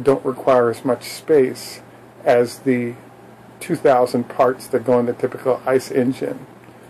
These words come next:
So all of a sudden, you now have a large bay in front. In the cars, that bay is being used to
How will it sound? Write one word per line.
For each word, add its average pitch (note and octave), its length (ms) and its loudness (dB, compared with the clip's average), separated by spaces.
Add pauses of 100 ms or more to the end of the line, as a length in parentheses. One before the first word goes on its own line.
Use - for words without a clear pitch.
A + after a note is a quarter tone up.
(240)
So - 180 0
all D3 140 6
of D#3+ 80 4
a D3+ 100 6
sudden, C3 580 2 (220)
you C3+ 160 4
now C3 320 4
have B2+ 240 2
a B2 60 6
large B2 560 2
bay A#2+ 200 4
in A#2 140 -2
front. - 540 -4 (500)
In B2 140 0
the A#2+ 60 0
cars, C3 680 2 (200)
that B2+ 260 0
bay B2 220 2
is A#2 120 -2
being A#2+ 360 -2
used B2 480 -4 (500)
to A#2+ 480 -4